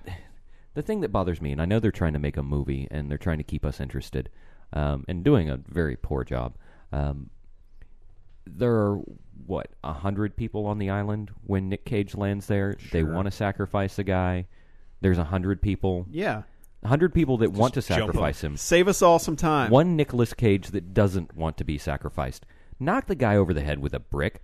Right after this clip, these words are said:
Speaker 1: put him in the fucking Wicker Man, and torch his ass.
Speaker 3: Seriously.
Speaker 2: Oh, it had
Speaker 1: Done.
Speaker 2: to happen on the certain day.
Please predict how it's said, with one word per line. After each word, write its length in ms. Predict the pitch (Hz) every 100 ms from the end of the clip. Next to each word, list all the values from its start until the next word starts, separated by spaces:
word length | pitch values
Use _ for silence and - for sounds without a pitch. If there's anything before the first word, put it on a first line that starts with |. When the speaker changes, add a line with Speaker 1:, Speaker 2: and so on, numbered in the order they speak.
| -
Speaker 1:
put 120 | 233
him 80 | 170
in 80 | 104
the 60 |
fucking 340 | - 73 82 73
Wicker 220 | 71 85
Man, 280 | 87 107 143
and 160 | 135 -
torch 260 | 247 254
his 140 | 107 78
ass. 380 | 58 - - - -
Speaker 3:
Seriously. 560 | 185 151 131 113 - 87 117
Speaker 2:
Oh, 80 | 113
it 80 |
had 60 | 127
Speaker 1:
Done. 160 | 180 139
Speaker 2:
to 40 |
happen 200 | 127 123
on 120 | 110
the 60 | 95
certain 300 | 113 92 85
day. 320 | 92 80 73